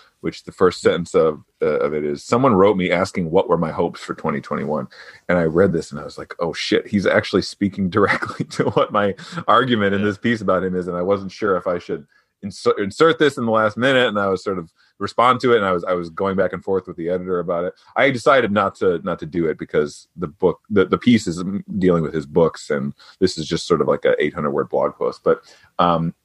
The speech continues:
Speaker 1: he is saying in the piece, I mean, he's, like, really taking,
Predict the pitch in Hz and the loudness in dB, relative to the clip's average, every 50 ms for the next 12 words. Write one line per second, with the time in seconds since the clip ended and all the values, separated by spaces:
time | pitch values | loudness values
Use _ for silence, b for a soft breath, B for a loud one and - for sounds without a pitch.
0 | _ _ _ - - - 139 135 135 131 120 104 98 - 143 147 156 143 120 110 | _ _ _ -20 -6 -2 2 2 4 4 2 2 0 2 2 4 4 4 2 2
1 | 101 98 - - 127 127 107 - - 80 87 90 90 90 80 85 90 82 82 - | 0 -2 0 0 0 0 0 0 -4 -6 -6 -6 -6 -8 -6 -2 -2 -4 -4 -6
2 | - _ _ _ _ _ _ - 101 98 92 90 - 101 92 87 104 92 90 87 | -12 _ _ _ _ _ _ 0 2 2 2 2 2 0 0 2 0 -2 -2 -2
3 | 87 90 90 | -2 -4 -4